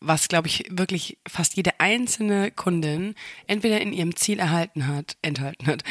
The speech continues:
oder mindestens in ihren Bedürfnissen, ist das Thema Leichtigkeit. Es darf einfach leichter werden und das Bedürfnis nach Ruhe, ganz großes Thema. Und deswegen muss man eigentlich immer wieder mal auf das Thema Perfektionismus zurückkommen. Und das machen wir heute. Also dieses Gefühl,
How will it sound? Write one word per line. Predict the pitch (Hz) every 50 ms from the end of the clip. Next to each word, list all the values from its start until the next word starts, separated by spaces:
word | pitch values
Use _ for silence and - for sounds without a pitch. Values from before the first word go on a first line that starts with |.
| - - - - - -
oder | - 170 156 151 156 156 151 151 147 147
mindestens | 170 175 180 165 - 170 156 165
in | 170 160
ihren | 147 143 143
Bedürfnissen, | 139 135 143 143 147 - - 165 147 - 170
ist | 156 -
das | 156 143 -
Thema | - 190 196 185
Leichtigkeit. | 190 196 196 - - 143 123 - - - - 95 - - - -
Es | 160 -
darf | - - 156 143 -
einfach | - 160 156 - - 165 - - - - - - _ - - -
leichter | - 143 165 220 226 - - 233 202
werden | 214 214 208 202 208 208 208 -
und | - - 156
das | 151 -
Bedürfnis | - 151 135 147 143 - 156 139 - -
nach | 139 135 120 113
Ruhe, | 143 156 165 160 156 - _ -
ganz | - 143 139 -
großes | - - 127 127 - - -
Thema. | - - 127 131 131 135 - - - - - - - - - -
Und | - 151 143
deswegen | 175 202 190 - - 196 202 208 220 233 240 240 - - - _ _ _ _ _ _
muss | 156 170 240 311 311 -
man | 220 175 151 127
eigentlich | 117 131 135 135 135 143 143 135 - -
immer | - 220 240 247 233 202
wieder | 175 170 156 156
mal | 156 151 151 151 151 160 165 -
auf | - 156 139 -
das | 185 156
Thema | - - 139 139 135
Perfektionismus | - 139 135 - 190 - - - 208 269 - - 285 202 -
zurückkommen. | - - 131 135 - - - 135 120 - - -
Und | - -
das | 254 -
machen | 254 262 214 190 160
wir | 131 123
heute. | 135 104 82 - -
Also | - 170 170 185
dieses | 180 190 180 170 - -
Gefühl, | 214 - - - 233 240 240 240